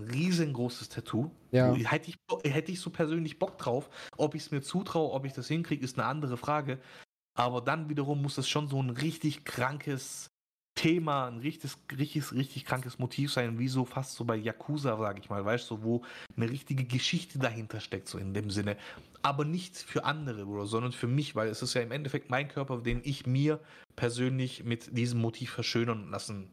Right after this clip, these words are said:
Speaker 1: möchte.
Speaker 2: Ja.
Speaker 1: Und das ist halt auch so eine Sache, aber ich hätte so richtig Bock, auch so riesengroße Tattoos. Nur ob ich mich <laughs> da halt dran traue, ist echt eine andere
Speaker 2: Weißt du, was du
Speaker 1: Frage.
Speaker 2: machen musst? Logo von der Habibi Podcast.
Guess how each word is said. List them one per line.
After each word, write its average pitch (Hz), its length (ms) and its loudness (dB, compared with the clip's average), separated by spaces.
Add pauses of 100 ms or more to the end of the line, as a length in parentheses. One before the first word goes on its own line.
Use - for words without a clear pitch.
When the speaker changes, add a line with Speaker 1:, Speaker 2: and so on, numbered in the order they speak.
Speaker 1:
möchte. 95 440 -2
Speaker 2:
Ja. 123 180 4 (1120)
Speaker 1:
Und 110 180 2
das 113 180 0
ist 123 180 0
halt 127 160 0
auch 135 200 0
so 139 120 -4
eine 120 120 2
Sache, 127 220 0
aber 104 180 -2
ich - 100 -8
hätte 135 160 -4
so 123 240 0
richtig - 360 -4
Bock, 151 160 2
auch 120 160 -4
so 117 180 -2
riesengroße 135 580 0
Tattoos. 107 400 -4
Nur 120 260 0
ob 120 140 -2
ich 123 80 -8
mich 139 160 -2
<laughs> - 0 -
da 156 100 2
halt 180 180 2
dran 160 220 2
traue, 170 240 0
ist 160 140 -6
echt 170 180 -6
eine 135 60 -2
andere 156 180 8
Speaker 2:
Weißt 208 140 8
du, - 20 10
was 185 100 8
du 185 60 10
Speaker 1:
Frage. 190 80 10
Speaker 2:
machen 190 160 10
musst? - 340 6 (1400)
Logo 156 260 10
von 147 180 6
der 131 100 10
Habibi 135 280 6
Podcast. - 460 0